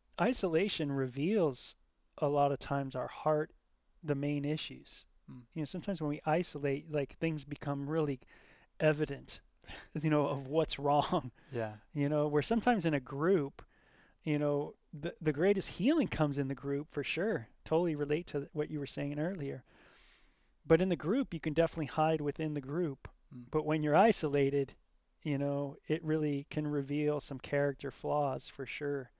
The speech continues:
Speaker 2: Hmm.
Speaker 1: Um, you know, whether it's the anxiety or the depression that increases, or the lust increases, or,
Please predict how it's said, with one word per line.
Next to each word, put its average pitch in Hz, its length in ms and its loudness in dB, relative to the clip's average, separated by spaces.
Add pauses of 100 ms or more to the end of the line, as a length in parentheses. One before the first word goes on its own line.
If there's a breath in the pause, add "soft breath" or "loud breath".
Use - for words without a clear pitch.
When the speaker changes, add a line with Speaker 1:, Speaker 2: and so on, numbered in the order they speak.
(160)
Speaker 2:
Hmm. - 480 -12
Speaker 1:
Um, 139 420 -4
you 143 80 -4
know, 139 180 -4
whether 139 260 -2
it's - 160 -12
the 147 180 -8
anxiety 139 720 -2
or 135 60 -6
the 139 140 -10
depression 143 640 -6
that 143 120 -6
increases, 139 760 -12 (680 soft breath)
or 156 220 6
the 147 140 2
lust 151 380 2
increases, 143 760 -10
or, 139 180 -8